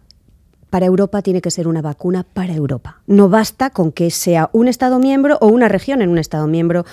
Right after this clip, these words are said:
la que tenga acceso a vacuna. Por eso se ha arbitrado un mecanismo, eh, centralizado en la Unión Europea para que haya una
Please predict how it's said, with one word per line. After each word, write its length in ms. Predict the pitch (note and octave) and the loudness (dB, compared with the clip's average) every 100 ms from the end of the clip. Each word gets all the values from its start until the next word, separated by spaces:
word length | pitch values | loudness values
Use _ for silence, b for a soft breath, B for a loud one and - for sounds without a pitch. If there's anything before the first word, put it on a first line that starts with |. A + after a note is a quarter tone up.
| B - | B -4
la 100 | F3 | -2
que 80 | |
tenga 220 | E3 D#3+ D3+ | 0 0 -2
acceso 340 | - C#3+ C#3+ | -4 -8 -6
a 40 | |
vacuna. 320 | C3 - C3 B2 | -8 -6 -8 -6
Por 120 | C3 | -8
eso 180 | - B3+ | -6 -4
se 160 | G#3 | -2
ha 40 | G3 | 0
arbitrado 400 | F#3 F3 F3 E3 | 0 -2 -2 -2
un 40 | |
mecanismo, 640 | D#3 - G3+ A#3 A#3+ D#4+ - B B B B | -2 -2 -2 -2 -2 -4 -6 B B B B
eh, 140 | G3 F3 | -4 -4
centralizado 960 | - - C4 B3 G3 D#3+ - E3+ F3+ A3 | -4 2 4 6 4 2 0 -2 -2 0
en 140 | A3 A3+ | 2 2
la 100 | F#3+ | 2
Unión 220 | F#3+ G3+ | 2 2
Europea 440 | G3 E3+ F3 E3 | 2 0 -2 -2
para 200 | E3 D#3 | -4 -6
que 160 | C#3+ D#3 | -4 -4
haya 280 | E3 F3+ - | 0 -2 0
una 400 | A#3+ A#3+ B3 | 2 2 2